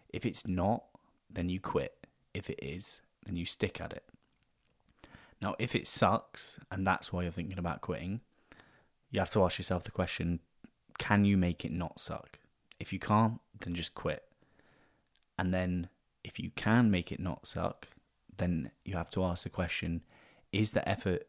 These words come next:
it would take to make it not suck worth it?" If it is, then don't quit. If it's not gonna be worth it, then just quit. I'm doing it no justice by describing it to you, so if you wanna see that clearer, you can buy the book,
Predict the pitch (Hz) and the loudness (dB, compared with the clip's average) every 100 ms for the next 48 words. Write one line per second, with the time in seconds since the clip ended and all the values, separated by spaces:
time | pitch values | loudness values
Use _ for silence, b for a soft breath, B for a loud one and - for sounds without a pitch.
0 | _ 101 92 95 - 123 104 - - 95 | _ -6 -6 -6 -2 -2 -2 -6 -2 0
1 | 85 - - 90 - - 85 87 - - | 0 -2 -6 -6 -6 -6 -4 -6 -8 -20
2 | - 90 80 71 - - _ B B B | -8 -2 -2 -2 -8 -10 _ B B B
3 | B B B - 87 - 78 113 147 - | B B B -8 -6 -4 0 0 0 -6
4 | - - 87 95 92 71 - 87 - _ | -16 -8 -4 0 0 0 -2 -2 -4 _
5 | b b b b b b 90 92 - 120 | b b b b b b -6 -2 4 4
6 | 110 107 95 87 85 82 85 87 - _ | 4 2 2 2 0 -2 -4 -6 -8 _
7 | - 87 82 85 - - 82 - - _ | -6 -4 -2 -4 -6 -4 -4 -4 -12 _
8 | _ _ _ _ _ b b b b b | _ _ _ _ _ b b b b b
9 | 104 101 120 117 110 101 101 104 104 98 | -6 4 6 6 4 2 4 6 6 4
10 | 87 - - 82 - - - - - 85 | 2 -2 -6 -6 -4 -6 -8 -6 0 2
11 | 85 82 76 78 - 87 78 80 - - | 2 0 -4 -6 0 0 0 -4 -6 -6
12 | 82 82 - 87 82 82 87 - - - | -6 -8 -6 -4 -4 -4 -8 -12 -16 -18
13 | - - - - - 90 85 - 82 - | -20 -20 -16 -10 -4 -2 -2 -2 -4 -2
14 | 90 82 82 85 85 80 87 76 - | -2 -2 -4 -2 -2 0 -2 -2 -6